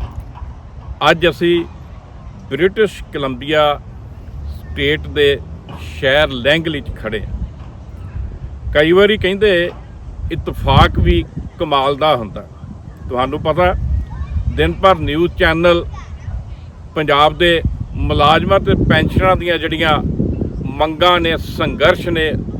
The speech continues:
ਉਹਦੇ ਬਾਰੇ ਬਹੁਤ ਸਟੀਕ ਰਿਪੋਰਟਿੰਗ ਕਰਦਾ ਹੈ।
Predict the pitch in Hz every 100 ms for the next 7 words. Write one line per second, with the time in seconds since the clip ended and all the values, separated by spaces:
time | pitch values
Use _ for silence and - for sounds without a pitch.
0 | - 180 196 233 151 143 151 - 214 185
1 | 160 - - - - - - - - -
2 | 170 190 196 - - - - - - -
3 | 156 - 170 160 185 180 147 127 165 160